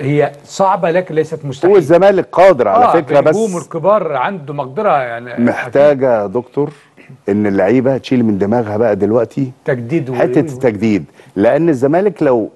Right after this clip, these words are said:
Speaker 2: لا قدر الله خرج من إفريقيا وتعثر في الدوري، آه، محدش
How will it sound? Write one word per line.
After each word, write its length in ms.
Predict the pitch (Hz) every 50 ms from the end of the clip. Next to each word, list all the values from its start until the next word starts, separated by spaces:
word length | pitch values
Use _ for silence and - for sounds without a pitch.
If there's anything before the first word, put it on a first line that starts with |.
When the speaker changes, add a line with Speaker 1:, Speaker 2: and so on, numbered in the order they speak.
| _ _ -
Speaker 2:
لا 100 | 98 92
قدر 380 | - - - 165 151 147 131 127
الله 100 | 131 131
خرج 320 | 127 - 147 139 139 113 104
من 160 | 113 107 -
إفريقيا 580 | 92 - - 120 131 - - 120 110 104 104
وتعثر 760 | 101 98 90 87 90 90 87 - 98 101 139 143 - - - 127
في 120 | - -
الدوري، 500 | 98 85 82 113 123 127 123 120 120 113 _ _ _ _ _ _ _ _ _ _ _ -
آه، 200 | - 123 131 131
محدش 640 | 127 123 120 - 131 160 165 156 175 175 - - -